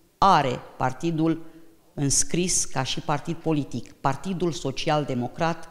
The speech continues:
poziția numărul trei. Însă nu uitați,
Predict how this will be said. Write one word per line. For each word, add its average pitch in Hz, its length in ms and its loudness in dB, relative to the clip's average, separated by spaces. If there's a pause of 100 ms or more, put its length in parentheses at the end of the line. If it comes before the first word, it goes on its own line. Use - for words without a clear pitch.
(280)
poziția 190 560 2
numărul 175 300 2
trei. 131 360 -2 (420)
Însă 180 320 2
nu 170 160 6
uitați, 127 560 -2